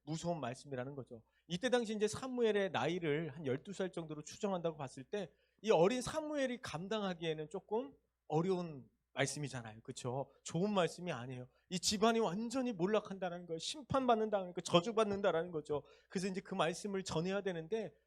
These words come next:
어린 사무엘이 전하기에는 굉장히 부담스러운 말씀일 수밖에 없었죠. 왜냐하면 자기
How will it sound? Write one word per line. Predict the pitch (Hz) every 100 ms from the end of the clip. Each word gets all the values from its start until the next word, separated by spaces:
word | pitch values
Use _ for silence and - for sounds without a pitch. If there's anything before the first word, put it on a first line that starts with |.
| _
어린 | 135 139 254 277
사무엘이 | - 294 269 240
전하기에는 | 202 196 180 175 170
굉장히 | 160 165 156 190 240
부담스러운 | - 165 160 151 151
말씀일 | 131 135 147 135 131 _ _
수밖에 | - 131 127 113
없었죠. | 113 151 - 127
왜냐하면 | 147 170 165 - _ -
자기 | 165 175 185 185